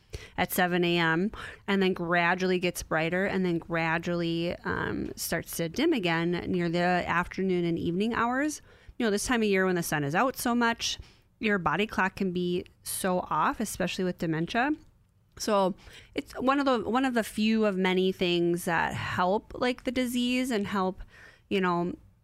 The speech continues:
with some of those things that you can't help, and, and it's just so intentional for that disease versus just a straight up institutional housing thing. And,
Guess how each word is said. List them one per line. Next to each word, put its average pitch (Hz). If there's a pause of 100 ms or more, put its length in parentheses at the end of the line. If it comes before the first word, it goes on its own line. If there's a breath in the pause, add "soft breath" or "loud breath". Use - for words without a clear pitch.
(120)
with 202
some 226
of 226
those 202
things 185
that 170
you 170
can't -
help, -
and, -
and 175
it's -
just -
so 196
intentional 175
for 175
that 190
disease 185
versus 180
just - (380 soft breath)
a 170
straight 196
up 185
institutional 180
housing 165
thing. 165
And, -